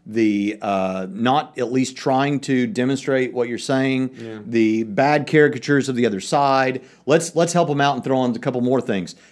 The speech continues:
Speaker 1: The gay s-, the, the speaking out against L G B T Q A I plus things, the abortion stuff. If you take all that stuff away and just say, "Here, here's our message. Here's a couple of reasons in a short sermon why I think it's reasonable to believe.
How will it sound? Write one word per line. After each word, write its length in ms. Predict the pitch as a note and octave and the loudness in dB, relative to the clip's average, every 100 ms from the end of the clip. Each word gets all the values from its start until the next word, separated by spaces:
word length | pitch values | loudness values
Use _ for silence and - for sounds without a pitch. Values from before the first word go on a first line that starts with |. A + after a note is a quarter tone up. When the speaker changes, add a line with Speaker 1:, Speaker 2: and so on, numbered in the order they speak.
| - | -4
Speaker 1:
The 440 | A2+ A2 G#2+ A#2 A2 | -2 0 -4 -8 0
gay 240 | C#3+ C#3+ | 2 2
s-, 160 | C#3 - | 0 -4
the, 260 | C3 A2+ | -4 -4
the 260 | A#2+ A2 A2 | -4 -6 -8
speaking 360 | - D3 D3 | -6 -4 0
out 100 | C3 | 0
against 280 | B2+ B2+ B2 - | 0 -2 -4 -2
L 120 | C3 | -2
G 120 | A#2+ | 0
B 120 | B2+ | -2
T 140 | B2 B2+ | -2 -6
Q 360 | - C3+ C3 C3 | -2 0 0 0
A 180 | B2+ | -2
I 240 | B2 B2 B2 | 0 0 -2
plus 460 | B2 C3 C3 - - _ | 0 0 0 -4 -18 _
things, 400 | - C#3 C3+ C3 - - - | -4 -2 -2 -4 -12 -20 -4
the 280 | A2 G#2 G#2 | 0 0 -2
abortion 500 | G#2+ C#3+ D3 D3 C3+ | 0 2 2 0 -4
stuff. 460 | - C3+ - - _ | 0 -2 -2 -18 _
If 140 | C3 | -4
you 80 | D#3+ | 0
take 240 | G3+ F#3+ - | 2 2 2
all 240 | D#3 F#3+ A3+ | 2 4 4
that 180 | A3 | 0
stuff 180 | F#3+ F#3 | 0 -2
away 240 | F3 D#3 B2 | 2 2 2
and 140 | B2+ | -2
just 160 | C#3 - | -4 -2
say, 220 | C#3+ C3+ - | -2 -2 -8
"Here, 220 | - G3 - _ _ _ | -6 -6 -8 _ _ _
here's 180 | - D3+ | -4 0
our 100 | G3+ | 0
message. 520 | F3 A2+ - D3+ - _ _ | -2 -4 -8 -14 -16 _ _
Here's 340 | - C3+ B2+ - | 0 0 0 -4
a 40 | |
couple 300 | - D3+ D#3 | -2 0 2
of 160 | C#3 - | 0 -2
reasons 680 | C3 A#2+ B2 A#2+ C3 B2 - | -10 0 2 2 2 0 -2
in 160 | - | -4
a 180 | A2+ G#2 - | -2 -2 -8
short 400 | - - C3+ A#2 | -12 -2 0 0
sermon 460 | - A#2 G#2+ A#2 B2 | -2 0 0 -2 -2
why 180 | A2 A2 | 0 0
I 40 | |
think 240 | A2+ A#2+ A2 | 0 -4 -4
it's 160 | A#2+ | -2
reasonable 380 | B2 A2+ C3+ C3 | 0 0 -2 -4
to 80 | - | -4
believe. 500 | D3+ D3 G#2+ C#3+ | -2 0 -2 -4